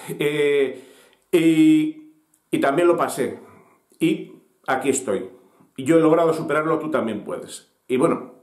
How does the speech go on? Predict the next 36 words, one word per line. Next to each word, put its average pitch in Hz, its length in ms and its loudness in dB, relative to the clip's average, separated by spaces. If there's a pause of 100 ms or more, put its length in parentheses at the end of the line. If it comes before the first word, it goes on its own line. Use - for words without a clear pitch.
(600)
ese 175 680 -2
es 165 380 -4
el, 113 520 0 (200)
esta 180 180 -2
frase 190 260 2
es 196 60 2
lo 185 260 2
que 165 80 -2
resume 165 280 -4
el 135 80 0
libro. - 420 -6 (840)
Eh, 113 180 -4
yo - 760 0
he 165 120 0
pasado 160 440 0
esto, 226 580 -2 (260)
tú 185 200 6
lo 123 80 4
estás 170 220 0
pasando, 196 760 -2
yo 143 160 0
he - 20 4
logrado 139 340 2
superarlo, 190 600 0
tú 135 120 -6
también 139 340 -4
puedes. 196 520 2 (440)
Y - 80 -2
bueno, 180 220 2
pues - 300 -12 (100)
cuento 190 380 2
mi 190 140 2
vida 208 300 -2
y 175 220 -6 (180)
mi 131 200 -2
vida, 151 320 0